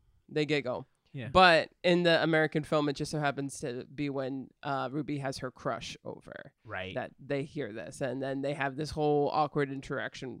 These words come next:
Speaker 1: with the boyfriend. Now, in the French film, the awkward interaction that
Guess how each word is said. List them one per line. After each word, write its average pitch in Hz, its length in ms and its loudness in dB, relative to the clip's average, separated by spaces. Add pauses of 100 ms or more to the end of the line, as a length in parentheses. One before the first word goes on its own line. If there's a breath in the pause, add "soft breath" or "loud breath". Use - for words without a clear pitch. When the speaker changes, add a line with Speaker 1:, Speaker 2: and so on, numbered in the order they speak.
Speaker 1:
with 123 140 -12
the 139 60 -10
boyfriend. 113 600 -8 (500 loud breath)
Now, 180 640 8
in 190 100 2
the 202 80 4
French 277 380 8
film, 139 480 -2
the 185 180 -4
awkward 269 400 4
interaction 185 880 6
that 147 280 6